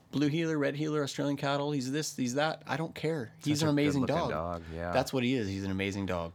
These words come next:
Speaker 2: Yeah.
Speaker 1: And, you know, I think that, you know, it's, it's weird to come across some of those people that are like, "Well, my dog's purebred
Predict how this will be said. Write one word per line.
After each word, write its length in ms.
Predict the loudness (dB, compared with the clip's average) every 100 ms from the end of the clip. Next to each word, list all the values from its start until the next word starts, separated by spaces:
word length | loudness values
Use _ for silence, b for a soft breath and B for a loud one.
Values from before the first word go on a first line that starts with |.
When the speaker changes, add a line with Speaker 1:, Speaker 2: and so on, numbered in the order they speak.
| -8
Speaker 2:
Yeah. 340 | -2 0 0 0
Speaker 1:
And, 340 | 0 0 -2 -4
you 120 | -4
know, 140 | -2 0
I 60 |
think 200 | -2 -2
that, 220 | -2 -2 -4 _ _ -4
you 120 | -4
know, 40 |
it's, 160 | -4 -4
it's 340 | -6 -6 -8
weird 260 | -4 -2 -2
to 60 | -2
come 200 | -2 -4
across 320 | -2 -2 0
some 140 | -4
of 60 | -4
those 120 | -4
people 260 | -6 -8 -4
that 60 |
are 80 | -4
like, 140 | -4
"Well, 240 | -2 -4 0
my 180 | 0 0
dog's 380 | -2 -4 -6 -14
purebred 680 | -6 -4 -2 0 0 0